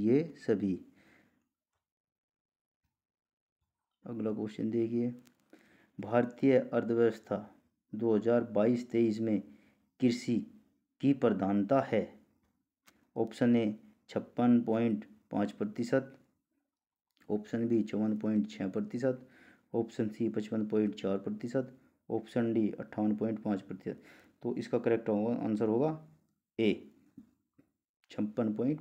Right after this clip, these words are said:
पाँच प्रतिशत। क्वेश्चन नंबर अट्ठाईस, प्रोफेसर पीगू ने राष्ट्रीय आय का मापक किसे माना है? ऑप्शन ए मुद्रा को,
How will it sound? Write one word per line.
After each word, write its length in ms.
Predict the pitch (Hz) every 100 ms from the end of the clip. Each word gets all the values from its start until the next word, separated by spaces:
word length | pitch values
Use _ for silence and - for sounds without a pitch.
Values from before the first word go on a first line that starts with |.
| -
पाँच 240 | 120 156 - _ _
प्रतिशत। 520 | 104 104 107 104 95 - _ _ _ _ _ _ - _ _ - _ _ _ _ _ _ _ _ _ _
क्वेश्चन 340 | - 117 - 110
नंबर 240 | 120 127
अट्ठाईस, 540 | 120 117 104 92 - - _ _ _ _ _ _ _ _ -
प्रोफेसर 520 | 135 - 120 120 - - _ _ _ -
पीगू 280 | 127 127 123
ने 140 | 107 107 -
राष्ट्रीय 360 | 117 139 - 117
आय 140 | 113
का 160 | 104 104 110 -
मापक 380 | 110 107 127 -
किसे 220 | 117 139
माना 260 | 117 104 98
है? 260 | 95 90 - _ _ _ _ _ _ _ _ _ _ _ _ _ _
ऑप्शन 400 | 113 113 - 120 - -
ए 240 | 110 87 - _ _ _ _ _ _ _ _ _ _ - - _ -
मुद्रा 300 | 104 104 110
को, 180 | 120